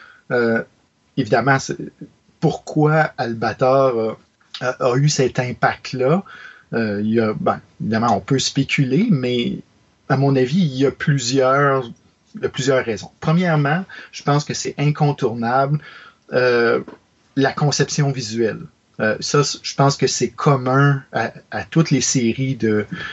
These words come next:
de Matsumoto, euh, que ce soit Space Battleship Yamato ou Albator. Euh, il y a quelque chose, il y a une richesse visuelle et il y a une qualité de la conception, euh, visuelle,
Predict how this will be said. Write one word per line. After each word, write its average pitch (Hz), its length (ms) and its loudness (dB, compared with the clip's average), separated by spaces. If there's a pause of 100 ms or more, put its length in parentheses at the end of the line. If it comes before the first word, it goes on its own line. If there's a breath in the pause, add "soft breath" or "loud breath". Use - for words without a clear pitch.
(160 loud breath)
de 123 60 0
Matsumoto, 135 1040 0
euh, 113 460 -4 (300)
que 113 100 -6
ce 113 120 -4
soit 117 180 0
Space 113 320 0
Battleship 113 540 0
Yamato 117 480 -2
ou 120 640 0
Albator. 131 920 0 (380 loud breath)
Euh, 117 380 0 (760)
il 151 80 0
y 135 60 4
a - 40 2
quelque 139 320 0
chose, 151 400 0
il 139 80 -8
y 131 40 -8
a - 20 -8
une 123 180 -4
richesse 170 640 0
visuelle 131 840 0 (100)
et 123 80 -6
il 117 60 -2
y 110 80 -2
a 110 40 -2
une 110 120 -4
qualité 143 640 2
de 123 80 -4
la 110 100 0
conception, 139 880 2 (600 loud breath)
euh, 113 300 4
visuelle, 127 440 2